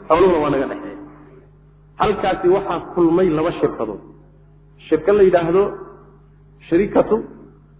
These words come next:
cinaan, oo tii ugu horreysay xoolaha la isku darsanaya, iyo mudaaraba. Sooma? Oo hal mid baa jidhkiisii shaqaynaya,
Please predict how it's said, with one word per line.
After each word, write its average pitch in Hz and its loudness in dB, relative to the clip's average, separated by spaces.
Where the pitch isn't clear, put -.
cinaan, 156 2
oo 120 -8
tii 208 -6
ugu 214 -2
horreysay 175 2
xoolaha 185 0
la 160 0
isku - -8
darsanaya, 143 -2
iyo 208 4
mudaaraba. 147 0
Sooma? 185 0
Oo 165 0
hal 220 -2
mid 220 -2
baa 202 2
jidhkiisii 185 -6
shaqaynaya, 175 2